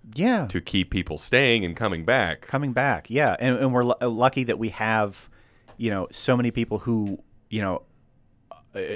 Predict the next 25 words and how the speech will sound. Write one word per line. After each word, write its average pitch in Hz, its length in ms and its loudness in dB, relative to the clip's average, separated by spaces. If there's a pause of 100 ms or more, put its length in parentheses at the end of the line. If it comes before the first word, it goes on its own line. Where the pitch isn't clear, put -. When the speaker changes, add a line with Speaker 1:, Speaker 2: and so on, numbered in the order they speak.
Speaker 1:
okay, 104 440 0
it's 104 140 -2
Monday 110 280 0
night. 104 400 -6 (520)
I 104 80 -2
don't 104 100 -2
have 110 140 0
anything 107 300 -4
to 101 80 -4
do. 95 340 -4 (320)
Hey, 123 140 -2
let's 120 220 0
all 127 100 2
go 101 220 0
out 92 260 -2
and 87 140 -8
watch 85 440 -10 (200)
Speaker 2:
Let's - 160 -4
go 120 80 0
support. - 400 -2
Speaker 1:
free 107 100 0
comedy." 165 560 -2 (340)
That's - 180 0
amazing. 147 680 -2
Speaker 2:
Amazing. 71 300 -8